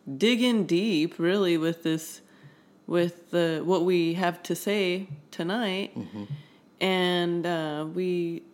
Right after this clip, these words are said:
Speaker 1: we came up with quite a few different types of guys <laughs> out there that women are attracted to. And, I mean,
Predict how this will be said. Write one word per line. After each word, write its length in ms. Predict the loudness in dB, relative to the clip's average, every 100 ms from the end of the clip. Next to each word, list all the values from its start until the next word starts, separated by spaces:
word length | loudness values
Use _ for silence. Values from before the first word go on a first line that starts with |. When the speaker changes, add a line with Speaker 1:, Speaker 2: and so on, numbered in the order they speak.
| _ _
Speaker 1:
we 140 | -6 -4
came 260 | -2 -2
up 200 | -2 -2
with 180 | -2 -2
quite 240 | -2 0 0
a 60 |
few 240 | -2 0 0
different 680 | 0 -2 -2 -2 -2 -6 -14 -20 -20 -20 -10
types 480 | -4 -2 -2 -6 -4
of 560 | 0 2 0 -4 -10 -20 -20 -20 -16 -2
guys 640 | 0 2 4 8 8 8
<laughs> 20 |
out 300 | 4 2 2
there 460 | 4 4 2 0 -4 -14 -20 -20 -20 -20 _ 0
that 360 | 4 6 4
women 480 | 2 2 2 0 0
are 560 | -2 0 0 0 -2 -2
attracted 540 | -2 -2 -4 -2 -6 -4
to. 380 | -6 -6 -8 -14 -20 _ _ _ _ -20 -20 -20 _ 0
And, 840 | 2 4 4 4 2 2 0 -4 -8 -20 -20 -20 _ _ _ -4
I 60 |
mean, 680 | 0 2 2 0 -2 -6